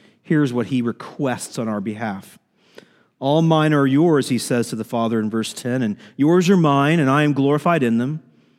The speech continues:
I am no longer in the world, but they are in the world, and I am coming to you, Holy Father. Keep them in your name, which you have given me, that they may be one, even as we are one. While I was with them, I kept them in your name, which you have given me. I have guarded them,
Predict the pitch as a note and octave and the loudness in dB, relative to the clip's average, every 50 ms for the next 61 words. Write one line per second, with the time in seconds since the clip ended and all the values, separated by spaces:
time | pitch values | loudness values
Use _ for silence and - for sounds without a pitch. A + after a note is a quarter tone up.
0 | _ _ _ _ _ _ _ _ _ _ _ _ _ _ - E3 F3+ F3 F3 F3+ | _ _ _ _ _ _ _ _ _ _ _ _ _ _ 0 2 4 4 4 4
1 | F3+ F3+ F3+ F#3 F#3+ F#3 E3+ F3 E3+ D#3+ D#3 D3 D3 D3 D#3 D#3 D3+ D#3 E3+ E3+ | 4 4 4 4 4 4 2 2 4 2 2 2 2 2 4 4 4 2 2 2
2 | D#3 C#3 - E3+ F#3+ G3 E3+ D#3 C#3 C3 B2+ B2 A#2 B2 B2 B2 C3 B2+ C3 B2+ | 0 0 2 2 4 4 4 4 2 2 2 2 2 2 2 0 0 0 0 0
3 | B2+ B2 - - - G3 F#3+ F#3 F3 D#3+ - D3 C3+ B2 B2 B2+ B2+ B2 A#2 - | 0 -2 -2 -2 0 2 4 2 2 2 0 0 0 0 0 -2 -2 -2 -2 -2
4 | C3 B2 B2 A#2+ B2+ A#2+ A#2 - - - - - - _ _ _ _ - - A3 | -4 -4 -2 -2 -2 -4 -6 -8 -16 -20 -20 -20 -20 _ _ _ _ -4 -2 -2
5 | A#3 - - G#3 F#3 F3 E3 D#3+ D3+ D3+ D3 C#3+ C#3+ C#3+ D3 C#3+ C#3 C3+ B2+ B2 | -2 0 0 2 2 4 4 4 4 4 4 4 4 4 4 4 2 2 2 0
6 | A#2 - C#3+ C3+ B2+ A#2 A2+ C#3 C#3+ D3 C3+ B2 A#2 A2+ A2+ A2 G#2 A2 - - | -2 0 0 0 0 0 0 -2 0 0 2 2 2 2 0 0 -2 -4 -4 -4
7 | B2+ B2 B2+ C3 C3 B2+ C3 C3 A#2+ A#2+ B2 B2 B2 B2 A#2+ A#2+ - C#3+ D3 C#3 | -2 -2 0 0 0 0 0 0 0 -2 -2 -2 -2 -2 -2 -2 -4 -4 -4 -2
8 | C#3+ B2+ A#2+ A#2+ A2+ A2+ A2+ A2+ B2 C3 C3+ C3 A#2+ A#2 A2+ A2 A2 A2+ A2 G#2+ | -2 -2 -2 -2 -4 -6 -6 -4 -4 -2 -2 -2 -4 -4 -4 -4 -4 -6 -6 -6
9 | G#2 G#2 G#2 - _ _ _ _ _ _ _ _ _ _ _ _ _ _ _ _ | -8 -8 -10 -12 _ _ _ _ _ _ _ _ _ _ _ _ _ _ _ _
10 | _ _ _ _ _ _ - B2+ B2+ C3+ C3+ C#3 B2 A#2+ C3+ D#3 D#3 - C#3+ B2+ | _ _ _ _ _ _ -4 -2 0 0 0 0 0 0 0 0 2 2 0 0
11 | B2 A#2+ - - - E3+ E3 - D3+ C3 B2+ A#2+ A#2+ A#2+ A#2 A#2 A#2+ B2+ C3 B2 | 0 -2 -4 -4 -4 -4 -4 -2 -2 0 0 2 2 0 2 2 2 0 0 0
12 | B2 A#2 B2 B2 - - C#3 C3+ A#2+ A#2 A#2 B2+ A#2+ B2 A#2 A2+ A2+ F#2+ B2+ C3+ | 0 0 -2 -2 -2 -2 -2 -2 -2 -2 -4 -4 -2 -2 -2 -2 -2 -2 -2 -2
13 | C3+ A#2+ A2+ G#2+ G#2+ G#2 C#3 C#3+ D#3 E3+ D#3 D3+ B2+ A2+ A#2 A2 G#2 G#2 G#2 G2+ | -2 -2 -4 -8 -6 -2 0 2 2 2 2 0 -2 -2 -2 -2 -2 -2 -4 -6